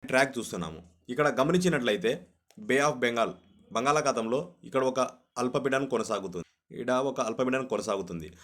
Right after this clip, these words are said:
ఆ అల్పపీడనం కారణం చేత ఇక్కడ తెలంగాణ మరియు ఆంధ్రప్రదేశ్లో భారీ వర్షాలు చూశాము గడిచిన నలభై ఎనిమిది గంటల్లో. అదేవిధంగా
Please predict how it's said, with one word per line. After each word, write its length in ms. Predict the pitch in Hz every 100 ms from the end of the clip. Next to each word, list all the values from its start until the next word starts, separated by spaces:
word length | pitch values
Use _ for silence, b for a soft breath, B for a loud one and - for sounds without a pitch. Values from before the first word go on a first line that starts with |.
| B B -
ఆ 180 | 151 -
అల్పపీడనం 540 | 143 175 175 185 175
కారణం 320 | 175 135 143
చేత 360 | 143 147 110 131 -
ఇక్కడ 300 | 120 120 147 - - -
తెలంగాణ 360 | 113 123 131 127
మరియు 340 | 117 110 110 - 104
ఆంధ్రప్రదేశ్లో 560 | 113 120 117 113 113
భారీ 300 | 113 95 117
వర్షాలు 440 | 127 117 113 131 135 135
చూశాము 320 | 147 156 135 - 117
గడిచిన 200 | - 131
నలభై 280 | 127 113
ఎనిమిది 240 | 107 101 101
గంటల్లో. 340 | 104 113 110 -
అదేవిధంగా 580 | 147 180 165 151 160